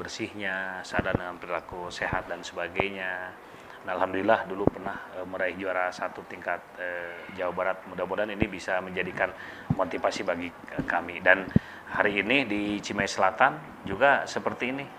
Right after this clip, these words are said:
Mudah-mudahan ini, apa itu, eh, posyandu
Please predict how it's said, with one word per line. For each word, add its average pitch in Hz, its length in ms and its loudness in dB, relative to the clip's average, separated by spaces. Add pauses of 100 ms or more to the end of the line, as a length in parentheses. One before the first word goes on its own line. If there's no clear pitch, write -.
Mudah-mudahan 113 640 6
ini, 123 280 -2 (440)
apa 110 240 2
itu, 113 240 0 (640)
eh, 110 800 6 (520)
posyandu 113 760 8